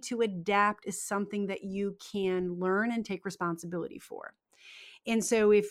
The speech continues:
you know, in these conversations, you know that you are spending more time in one platform than the other, then the ability for you to learn some self-regulating practices and as it relates to your children or your ability, you know, to, let's say maybe the birth has been incredibly traumatic,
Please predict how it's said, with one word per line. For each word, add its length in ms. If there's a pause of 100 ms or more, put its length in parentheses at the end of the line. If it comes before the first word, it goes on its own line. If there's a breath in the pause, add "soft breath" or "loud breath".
you 120
know, 140
in 160
these 180
conversations, 920
you 120
know 420
that 220
you 180
are 140
spending 420
more 160
time 300
in 100
one 380 (280 loud breath)
platform 520
than 160
the 180
other, 380
then 160
the 160
ability 480
for 260
you 400 (120)
to 120
learn 380
some 180
self-regulating 800
practices 720
and 380 (440 loud breath)
as 140
it 80
relates 300
to 160
your 100
children 460 (400 loud breath)
or 100
your 160
ability, 600
you 100
know, 220
to, 340 (300 loud breath)
let's 180
say 220
maybe 320
the 100
birth 300
has 200
been 160
incredibly 520
traumatic, 580